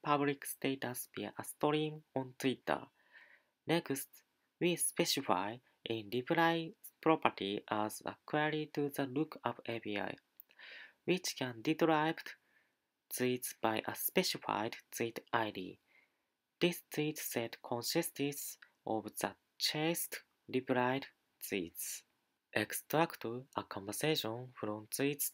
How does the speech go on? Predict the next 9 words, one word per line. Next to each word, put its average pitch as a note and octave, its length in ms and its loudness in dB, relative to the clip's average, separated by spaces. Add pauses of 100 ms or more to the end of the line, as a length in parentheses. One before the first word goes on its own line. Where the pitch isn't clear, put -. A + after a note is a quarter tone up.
that G#2 160 -6 (120)
contains B2 800 -2
a G2+ 80 -4
conversation. G2 680 -4 (760)
In F#2 220 -8
a - 20 -14
stream E3+ 500 0 (240)
of C3+ 180 0 (120)
replies, B2+ 640 0